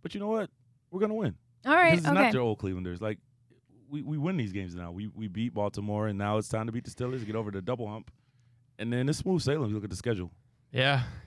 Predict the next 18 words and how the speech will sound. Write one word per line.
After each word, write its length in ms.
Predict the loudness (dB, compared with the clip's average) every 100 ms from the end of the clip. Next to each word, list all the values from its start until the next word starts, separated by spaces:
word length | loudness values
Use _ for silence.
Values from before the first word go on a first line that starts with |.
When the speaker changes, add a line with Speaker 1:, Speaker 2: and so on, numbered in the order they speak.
| -2
Speaker 3:
Yeah, 360 | 2 4 4 4
L 240 | 6 6
A, 280 | 6 4 2
you 180 | 2 2
got 240 | 6 6 6
up 100 | 4
next. 560 | 4 6 4 0 -2
The 100 | 0
Rams 380 | 4 4 4 2
aren't 240 | 2 2 2
that 220 | 0 0
great. 420 | 0 2 2 0
The 60 | 2
Broncos 580 | 8 8 8 4 4 6
certainly 420 | 4 4 2 2
aren't 300 | 2 0 0
that 200 | 0 0
great. 520 | -2 0 2 0 -2